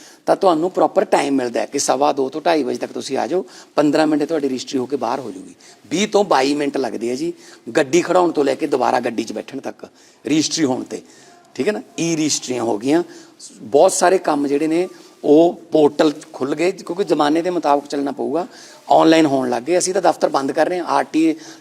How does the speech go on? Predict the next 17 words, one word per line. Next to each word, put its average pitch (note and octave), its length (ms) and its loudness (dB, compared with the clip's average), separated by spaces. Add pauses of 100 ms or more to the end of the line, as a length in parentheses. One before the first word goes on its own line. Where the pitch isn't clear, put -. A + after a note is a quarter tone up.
ਲੁਧਿਆਣੇ D#3 400 0
ਦੀਆਂ E3 280 -2 (380)
ਨਾਈਨਟੀ D#3 320 0
ਪਰਸੈਂਟ D#3 240 -2
ਸੇਵਾਵਾਂ C#3+ 320 0
ਬੰਦ C3 200 -2
ਕਰਤੀਆਂ, A#2 380 -8 (100)
ਕਿਉਂਕਿ C#3 180 -4
ਲੋੜ E3 220 2
ਹੀ F#3+ 60 0
ਨਹੀਂ। F#3 140 -2 (300)
ਲੋਕ D3+ 260 4
ਆਪਣਾ, D#3+ 480 2
ਅ, B2+ 120 -8 (100)
ਲਾਇਸੈਂਸ C3+ 400 0
ਅਪਗ੍ਰੇਡ D3 340 2
ਕਰਾਉਣਾ, D#3 280 -2